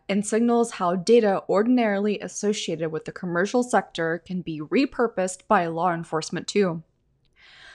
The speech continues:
But it also raises questions about whether law enforcement agencies should be leveraging information originally stolen by hackers. By buying products from SpyCloud, law enforcement would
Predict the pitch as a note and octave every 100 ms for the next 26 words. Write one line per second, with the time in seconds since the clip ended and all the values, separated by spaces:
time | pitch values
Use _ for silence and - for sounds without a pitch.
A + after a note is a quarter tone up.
0 | - - A#3 - A#3 A#3 D#4 C#4+ A#3+ A#3+
1 | A#3+ G#3+ - - C#4 - - D#3+ E3+ E3+
2 | F3+ F#3 - F#3+ G3+ G3+ F#3 G#3+ G#3+ F3
3 | E3+ - - D#3+ E3 D#3 - - F3 E3+
4 | - - - - F4 C4+ A3+ F3+ D#3+ D#3
5 | C#3+ D3+ D#3+ D#3 D3+ - F3 F3 E3 D#3
6 | - E3+ - E3+ F3 F#3+ F#3+ F#3 - E3
7 | E3+ E3 - E3 E3 - - F3+ G3 -
8 | _ _ _ - - - - _ - F#3
9 | F#3 G3+ A#3 C#4 C#4 - - G3 E3+ D#3
10 | - - - A#3+ C#4+ - A3 G#3 G#3 D#3+
11 | - D#3+ F3 _ _ _ _ _ G3 A3
12 | B3 G#3 - - - - F3+ F#3 F#3